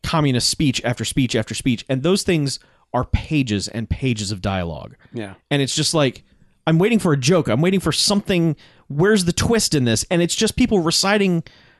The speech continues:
Speaker 1: communist propaganda, and you're just like, "Okay, and so?" And is the joke just Clooney's like, "Okay, this sounds neat"?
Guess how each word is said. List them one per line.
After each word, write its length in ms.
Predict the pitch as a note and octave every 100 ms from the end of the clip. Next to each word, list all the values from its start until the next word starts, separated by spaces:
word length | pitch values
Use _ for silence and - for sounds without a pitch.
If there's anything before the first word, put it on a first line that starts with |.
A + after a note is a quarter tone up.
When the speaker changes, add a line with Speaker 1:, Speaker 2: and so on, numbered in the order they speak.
| _
Speaker 1:
communist 500 | - A3 A3+ F#3+ -
propaganda, 580 | - G#3+ F3+ F#3+ D4 G#3
and 260 | C3+ C3+ D#3+
you're 100 | D#3+
just 200 | F3 -
like, 400 | F#3 E3+ - - _ _ _ _ _
"Okay, 400 | A#2+ A#2+ B2+ -
and 480 | G2+ B2 D#3 A#3 A3+ _ _ _ _ _ _ _ _ _
so?" 720 | - - C#3+ B2 D#3+ C4 - _ _ -
And 280 | C#3+ D3 D#3
is 200 | D3+ C3
the 100 | C#3
joke 300 | B2+ F3 -
just 180 | D#3+ -
Clooney's 420 | - F3+ E3 C#3+
like, 340 | C#3+ C#3+ - _ _ _ _ -
"Okay, 240 | C4 G#3
this 160 | B3 D4
sounds 280 | A#3+ F#3 C3+
neat"? 280 | D3 A3+